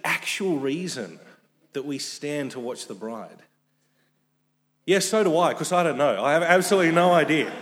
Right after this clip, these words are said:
Uh, but, but I think it's absolutely brilliant that that is one of our traditions.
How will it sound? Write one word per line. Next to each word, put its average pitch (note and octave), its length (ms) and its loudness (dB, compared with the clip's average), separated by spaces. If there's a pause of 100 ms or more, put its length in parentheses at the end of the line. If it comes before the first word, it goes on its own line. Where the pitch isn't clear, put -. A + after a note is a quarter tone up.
(540)
Uh, C3+ 300 2 (400)
but, - 640 -4 (360)
but G#2+ 720 -6 (180)
I A2+ 120 -10
think G#2+ 220 -10
it's G2+ 140 -14 (160)
absolutely B2 1300 -12
brilliant B2 480 -8
that G#2 100 -16
that B2 140 -14
is A2 180 -12
one A2+ 140 -12
of G#2+ 100 -10
our G#2 140 -8
traditions. - 800 -16